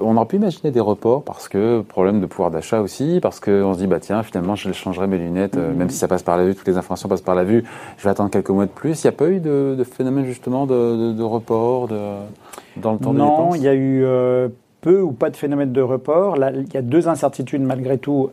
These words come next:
Speaker 2: Euh, déjà, le, le, accéder à un ophtalmologiste, euh, reste quelque chose
Speaker 1: Ah.
Speaker 2: de compliqué,
Speaker 1: Ouais.
Speaker 2: et donc on peut avoir un report qui est quelque part subi, faute, euh, de pouvoir consulter
Speaker 1: Et ça, vous le,
Speaker 2: l'ophtalmologiste.
Speaker 1: vous l'observez, ça ?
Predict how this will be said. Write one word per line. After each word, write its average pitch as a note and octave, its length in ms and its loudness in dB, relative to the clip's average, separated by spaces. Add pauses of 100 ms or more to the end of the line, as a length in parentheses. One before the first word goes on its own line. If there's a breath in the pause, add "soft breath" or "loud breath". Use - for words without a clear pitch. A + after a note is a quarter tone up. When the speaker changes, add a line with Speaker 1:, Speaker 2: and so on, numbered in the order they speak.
Speaker 2:
Euh, A#2+ 160 -6
déjà, B2+ 280 2
le, A#2 180 -2
le, A2+ 420 -4 (240)
accéder C#3 460 0
à C#3+ 60 6
un C3+ 80 2
ophtalmologiste, C3 880 -2
euh, A2+ 360 -8
reste C#3+ 320 0
quelque C3 200 0
chose G2+ 200 2
Speaker 1:
Ah. A#2 40 -2
Speaker 2:
de C3 80 2
compliqué, B2+ 560 0
Speaker 1:
Ouais. D#3+ 60 0 (100)
Speaker 2:
et B2+ 100 -2
donc C#3+ 280 -2
on C3 80 -2
peut D3 100 0
avoir C#3 240 4
un C3+ 60 0
report D3 420 2
qui - 160 -8
est A#2+ 40 -6
quelque C3+ 220 -4
part B2 240 -4
subi, D3+ 400 -4 (540 loud breath)
faute, - 640 0
euh, C3 480 0
de B2 140 -4
pouvoir B2+ 520 2
consulter C#3 380 -4
Speaker 1:
Et C3+ 260 -2
ça, C3 160 4
vous G#2 140 0
le, G2 60 0
Speaker 2:
l'ophtalmologiste. F2 200 -4
Speaker 1:
vous F#2+ 120 -2
l'observez, G2+ 380 -2
ça ? E2 180 -14